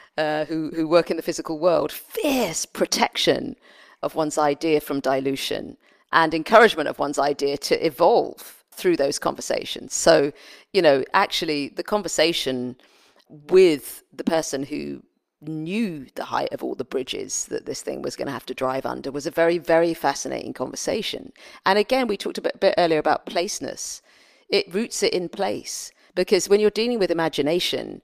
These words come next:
you're always looking for physical parameters to stabilize your imagination. The suspension of disbelief, uh, requires this grit of reality and of placeness and, you know, anecdotal local detail.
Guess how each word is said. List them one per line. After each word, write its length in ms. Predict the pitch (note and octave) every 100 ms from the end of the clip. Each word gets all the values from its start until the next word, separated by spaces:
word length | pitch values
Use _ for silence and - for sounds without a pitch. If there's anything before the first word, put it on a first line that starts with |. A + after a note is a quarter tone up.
| _ _
you're 160 | - E3
always 440 | - G3 F#3+ D3+
looking 260 | - C3 C#3+
for 120 | C#3+
physical 420 | - E3+ D#3+ -
parameters 1040 | C#3+ D3 D3 D3 D#3 - - - - - - _ _ _
to 120 | -
stabilize 760 | - - C#3+ G3 C#3 B2+ - -
your 80 | -
imagination. 680 | G#1 - G#2+ A2+ - - - _ _ _ _ _
The 100 | -
suspension 520 | E3 F3 - G#3 - F3+
of 140 | -
disbelief, 720 | F3 E3 D3 D3+ E3 C3+ - _ _ _ _ _
uh, 180 | D3+ C#3+
requires 720 | C#3 E3 - F#3 F#3+ D#3+ C#3 -
this 200 | D3 -
grit 680 | - - F3+ F3 - - - _
of 500 | C3 C3 C3 - - _ - -
reality 640 | D#3+ D#3+ C#3 C#3 - - - _ _ _ _ _
and 380 | C3 C3 C3 B2
of 180 | - -
placeness 720 | - D#3+ D3 C3+ - - -
and, 560 | - B2 A#2 A2+ - - -
you 80 |
know, 140 | C3+ C#3
anecdotal 640 | F3 E3 - E3 D#3 D3+
local 360 | D#3 D#3 - C#3+
detail. 600 | D#3 D3 - D3 C#3+ -